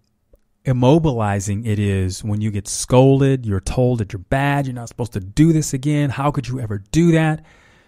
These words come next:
And you keep getting guilted into that same cycle of, of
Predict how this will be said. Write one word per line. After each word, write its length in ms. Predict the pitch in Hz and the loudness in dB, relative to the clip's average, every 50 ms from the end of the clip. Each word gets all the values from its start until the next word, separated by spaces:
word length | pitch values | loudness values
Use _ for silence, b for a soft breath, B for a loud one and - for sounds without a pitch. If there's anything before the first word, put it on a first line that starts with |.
| b b b _ _ _ - _ - - - - - - - - - - _ _ _ _ _ - - - | b b b _ _ _ -20 _ -20 -20 -20 -20 -20 -20 -20 -20 -20 -20 _ _ _ _ _ -18 -8 -4
And 100 | 147 147 | -2 -2
you 80 | 151 | -2
keep 280 | 151 - - 202 170 - | -2 -2 -4 -4 -4 -4
getting 380 | - 185 180 170 147 131 120 113 _ - | -4 -4 -4 -4 -6 -10 -14 -18 _ -4
guilted 640 | - 160 170 185 208 - - - 131 98 92 92 - b b b b b b b b | 2 4 6 6 4 2 -2 -4 -4 -4 -4 -6 -10 b b b b b b b b
into 220 | - 160 160 170 165 | 0 0 2 2 0
that 220 | 143 113 113 - - | -2 -2 -4 -6 -6
same 840 | - - - - - - 143 143 156 165 170 175 180 180 175 175 151 | -4 -2 -2 -2 0 2 2 2 2 2 2 2 0 0 -2 -4 -6
cycle 920 | - - - - - - - 135 139 147 - - 127 113 107 104 101 - _ - | -8 -10 -10 -10 -8 -2 0 0 0 0 0 0 0 0 0 0 -2 -4 _ -4
of, 560 | - 107 104 98 95 92 92 90 - - - _ _ _ _ _ _ _ - | -2 0 0 0 -2 -4 -6 -10 -14 -20 -20 _ _ _ _ _ _ _ -8
of 320 | 107 104 95 95 - - | -8 -8 -8 -10 -16 -20